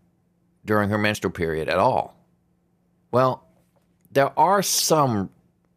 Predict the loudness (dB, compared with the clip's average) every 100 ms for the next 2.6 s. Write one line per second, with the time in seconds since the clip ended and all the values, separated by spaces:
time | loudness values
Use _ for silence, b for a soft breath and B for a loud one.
0 | -6 -2 -2 -4 -4 -4 -4 -6 -8 -8
1 | -10 -10 -10 _ _ -20 -10 -8 -8 -8
2 | -10 -6 -6 -8 -12